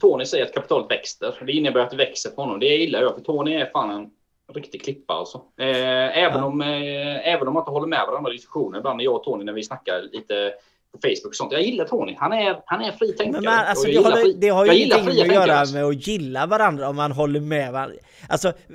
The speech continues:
Speaker 2: alltså,
Speaker 1: Johan, Johan, det, samhället idag är så jävla
Speaker 2: Men vi
Speaker 1: mycket bättre.
Speaker 2: skiter i vad samhället säger. För att, och jag, alltså,
Speaker 1: Ja.
Speaker 2: det är så tråkigt. Tänk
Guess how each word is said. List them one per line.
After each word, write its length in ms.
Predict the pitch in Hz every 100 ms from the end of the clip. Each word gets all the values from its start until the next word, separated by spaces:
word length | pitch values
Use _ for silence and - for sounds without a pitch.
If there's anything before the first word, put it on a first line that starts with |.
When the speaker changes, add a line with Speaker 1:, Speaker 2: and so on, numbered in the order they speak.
| -
Speaker 2:
alltså, 200 | 165 175
Speaker 1:
Johan, 380 | 185 196 160 143 175
Johan, 420 | 185 156 131 -
det, 120 | -
samhället 440 | - 208 160 127 165
idag 340 | 151 107 101 -
är 120 | 139 -
så 260 | - 143
jävla 240 | 123 123 170
Speaker 2:
Men 100 | 190
vi 60 |
Speaker 1:
mycket 140 | 190 -
bättre. 140 | 233
Speaker 2:
skiter 680 | 220 147 135 - 180 196 208
i 20 |
vad 160 | 196 185
samhället 500 | 214 175 139 139 135
säger. 260 | 147 123
För 100 | 127 165
att, 120 | -
och 160 | 135
jag, 340 | 190 175 151 139
alltså, 200 | 160 175
Speaker 1:
Ja. 80 | 160
Speaker 2:
det 120 | 160
är 40 | 156
så 120 | -
tråkigt. 360 | - 226 220 -
Tänk 160 | 170